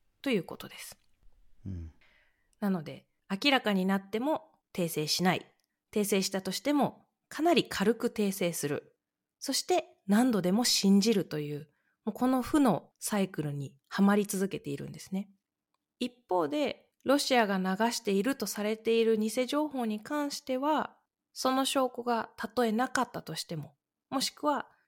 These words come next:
Speaker 1: 真偽を確認するというプロセスを踏まなかったとしても、厳しく批判して、これは偽情報であると、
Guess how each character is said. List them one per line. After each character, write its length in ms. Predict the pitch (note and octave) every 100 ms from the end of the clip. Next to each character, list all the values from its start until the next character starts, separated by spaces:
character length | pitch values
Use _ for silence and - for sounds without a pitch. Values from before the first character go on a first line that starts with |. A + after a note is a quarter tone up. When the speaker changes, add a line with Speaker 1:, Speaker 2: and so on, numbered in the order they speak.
| _
Speaker 1:
真 380 | - - D4 C#4+
偽 120 | G3+
を 80 | E3
確 300 | D#3 F#3+ -
認 260 | B3 B3 B3
す 180 | - A#3+
る 140 | C#4
と 200 | C#4 G3
い 240 | E3+ D#3+
う 100 | D3 - _ _ _
プ 100 | A#3+
ロ 120 | C#4
セ 160 | - A#3
ス 140 | -
を 120 | E3
踏 140 | - A#3+
ま 160 | C#4+
な 120 | F#4+
か 120 | F#4+ E4
っ 60 | -
た 80 | D4+
と 140 | D4+
し 100 | -
て 160 | - F#4
も、 280 | B3+ - _ _ _ _ _
厳 300 | - A3+ A#3+
し 100 | -
く 120 | -
批 180 | E3 E3
判 300 | - E3 D#3+
し 140 | -
て、 380 | - C#4 B3 - _ _
こ 140 | -
れ 100 | G#3
は 140 | A3 A#3
偽 120 | G3
情 400 | G3 A#3 C4 C4+
報 200 | A#3 E3+
で 160 | D#3 -
あ 100 | E3+
る 100 | F#3
と、 120 | -